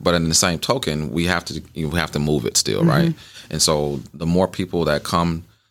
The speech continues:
Speaker 1: to the conversation and the more people that come to the conversation with the mind open around student achievement, that allows us to continue to keep saying, "You know what? Hey, I can help lead that. Hey, I can do that for our students.
Speaker 2: Mm-hmm.
Speaker 1: Hey, I can do that for our families."
Speaker 2: Mm-hmm.
Speaker 1: You know, and these opportunities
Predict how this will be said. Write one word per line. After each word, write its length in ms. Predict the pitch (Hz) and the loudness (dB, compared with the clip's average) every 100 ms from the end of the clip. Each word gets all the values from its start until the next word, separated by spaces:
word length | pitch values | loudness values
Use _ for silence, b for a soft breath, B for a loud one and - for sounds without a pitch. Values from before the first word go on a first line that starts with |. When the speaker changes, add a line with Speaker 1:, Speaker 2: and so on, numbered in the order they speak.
| _ | _
Speaker 1:
to 120 | - 107 | 0 0
the 80 | |
conversation 1000 | - 95 82 76 73 71 71 - 71 67 - b b - | 2 0 0 0 0 2 0 0 -2 -4 -10 b b -4
and 80 | 82 | -2
the 40 | |
more 80 | 82 | 2
people 180 | 95 82 | 2 2
that 80 | 90 | 0
come 100 | 87 | -2
to 80 | |
the 60 | - | -2
conversation 440 | 90 85 85 - | 0 2 2 0
with 100 | 78 | -2
the 40 | 80 | 0
mind 280 | 80 80 82 | 2 2 2
open 300 | 78 87 82 | 0 0 0
around 300 | 73 73 71 | 0 0 0
student 240 | - 82 69 | 0 0 0
achievement, 540 | - 120 101 73 65 62 b b b - | 0 0 0 -2 -4 -6 b b b 0
that 140 | 87 | 2
allows 340 | 87 80 80 | 4 4 2
us 120 | 85 - | 2 0
to 80 | - | 0
continue 460 | 80 - 80 78 | 0 4 4 2
to 80 | 76 | -2
keep 380 | - 80 69 - | -2 -4 -4 0
saying, 280 | - 73 71 | 0 2 0
"You 60 | 76 | 2
know 120 | 80 | 2
what? 180 | 85 98 | 2 2
Hey, 140 | 80 | 2
I 80 | 78 | 2
can 140 | 78 | 0
help 200 | 78 - | -2 -2
lead 200 | 64 62 | -4 -2
that. 240 | 58 69 - - _ _ | -4 -4 -8 -16 _ _
Hey, 140 | 104 | 0
I 60 | 87 | 0
can 160 | - 71 | 0 0
do 140 | 71 | 0
that 140 | 67 - | 0 -2
for 200 | - 64 | -4 -4
our 120 | 62 | -2
students. 480 | - 62 - - - | -2 -4 -4 -4 -2
Speaker 2:
Mm-hmm. 340 | 165 147 175 165 | 0 2 2 2
Speaker 1:
Hey, 80 | 101 | 0
I 60 | 95 | 2
can 100 | 85 | 2
do 60 | |
that 80 | 73 | 2
for 140 | - 67 | 0 -2
our 100 | 65 | -2
families." 640 | - 65 64 69 80 - | -2 -2 0 -2 -2 0
Speaker 2:
Mm-hmm. 300 | 170 143 - - | 2 2 2 0
Speaker 1:
You 80 | 67 | 0
know, 120 | 69 | 0
and 120 | 73 | 2
these 180 | 85 90 | 2 2
opportunities 760 | 80 78 - 90 82 78 73 | 2 0 0 2 2 0 -2